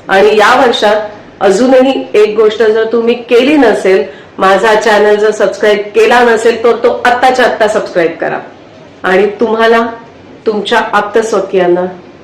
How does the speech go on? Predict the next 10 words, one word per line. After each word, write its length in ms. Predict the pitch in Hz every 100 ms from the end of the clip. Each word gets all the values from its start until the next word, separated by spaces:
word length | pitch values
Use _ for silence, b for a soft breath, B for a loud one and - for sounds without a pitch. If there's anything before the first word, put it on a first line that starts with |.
| - -
तुमच्या 280 | 208 185 202
नातेवाईकांना, 880 | 190 185 180 214 208 - 170 165 170
तुमच्या 380 | 170 185 175 190
मित्रमैत्रिणींना 1040 | 180 214 240 214 180 165 170 170 165 170 175 - B B B B -
माझ्याकडून 760 | 175 180 180 220 214 185 170 180 - - -
आणि 340 | 165 170 185 - B B -
आपल्या 440 | 180 180 202 208
मंगल 360 | 208 185 180 233
संस्कार 420 | 247 220 - 196
परिवारातर्फे 1080 | 190 185 170 165 160 170 160 165 185 185